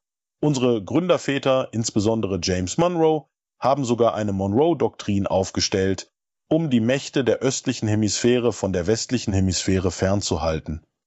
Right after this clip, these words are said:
weil sie wussten, dass jede ausländische Einmischung in Mexiko, Mittelamerika und Südamerika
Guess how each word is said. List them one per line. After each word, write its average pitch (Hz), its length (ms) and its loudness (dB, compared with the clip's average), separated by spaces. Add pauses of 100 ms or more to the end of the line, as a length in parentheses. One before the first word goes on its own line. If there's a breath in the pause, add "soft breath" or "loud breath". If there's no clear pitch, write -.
(480)
weil 92 160 2
sie 90 200 0
wussten, 127 460 2
dass 98 220 -2
jede 92 320 0
ausländische 113 640 0
Einmischung 90 680 -2 (560)
in 90 200 2
Mexiko, 107 680 0
Mittelamerika 90 880 0
und 87 240 -4
Südamerika 87 880 0